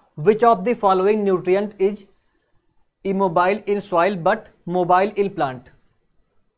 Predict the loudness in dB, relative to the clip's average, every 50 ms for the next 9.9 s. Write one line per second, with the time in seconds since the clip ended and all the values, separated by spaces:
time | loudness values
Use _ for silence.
0 | _ _ _ _ _ _ _ _ _ _ -4 -2 -2 0 -2 -4 -6 -4 2 4
1 | 6 6 4 4 2 0 0 2 2 2 2 2 2 2 2 0 -2 -2 -4 -2
2 | 0 0 0 0 -2 0 2 2 2 2 -2 -4 -14 _ _ _ _ _ _ _
3 | _ _ -2 2 2 4 4 2 0 -2 -4 -4 -2 0 0 0 0 0 -4 -4
4 | -2 -2 -2 -2 -2 -4 -8 -6 -4 -2 -2 -2 -2 -4 -6 -8 -6 -6 -6 -6
5 | -6 -12 -20 _ _ _ _ -6 -2 0 0 0 0 -2 -6 -6 -6 -4 -2 0
6 | 0 0 0 0 -4 -4 -4 -4 -4 -2 -2 -2 -4 -4 -8 -12 -20 _ _ _
7 | _ _ _ _ _ _ _ _ _ _ _ _ _ _ _ _ _ -6 -4 -2
8 | -2 -2 0 0 0 0 0 -2 -6 -8 -6 -4 -4 -4 -2 -4 -6 -6 -8 -12
9 | -20 _ _ _ _ _ -2 0 0 0 0 -2 -4 -2 -2 -2 -4